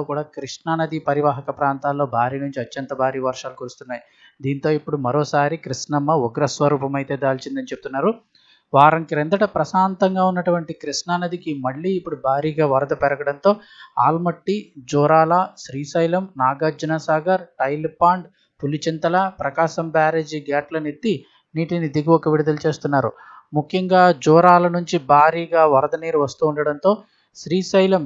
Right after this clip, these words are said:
జలాశయాన్ని రిజర్వాయర్ సంబంధించి పది గేట్లు పది అడుగుల మేర ఎత్తి మూడు లక్షల ముప్పై తొమ్మిది వేల నాలుగు వందల తొంభై ఆరు నీటి, నీటిని విడుదల అయితే చేస్తూ ఉన్నారు. ఇక నాగార్జున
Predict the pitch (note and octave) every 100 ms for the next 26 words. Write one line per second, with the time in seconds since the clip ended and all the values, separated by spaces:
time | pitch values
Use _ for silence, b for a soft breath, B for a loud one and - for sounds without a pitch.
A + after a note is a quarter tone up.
0 | B2+ D#3 E3+ D#3 E3+ E3 E3 D#3 D3 D#3
1 | D#3 D3+ D#3 D#3 F#3 - C#3+ C#3+ E3+ -
2 | D#3+ D#3+ F#3 F#3 D#3 D3 D3 E3 F3+ F3+
3 | F3 E3 D3+ C#3+ A3 D3 - b b b
4 | D3 E3 F3 F3 - E3 D#3+ D3 E3+ D#3+
5 | D#3+ D#3+ D#3 D#3 D3+ C3 C#3 C#3+ C#3+ C#3+
6 | C#3 C3+ C3 C#3+ C#3+ C3+ C3 C3+ D3+ E3
7 | D3 C#3+ C#3+ C3+ C#3+ D3 b b b -
8 | D3+ G#3 F3+ D3+ D3 D#3+ D#3+ D#3 D3 D3
9 | - D#3 D3+ D#3+ B3 C4+ b b b -
10 | - F3 D#3+ E3+ F#3+ G#3 F#3+ G#3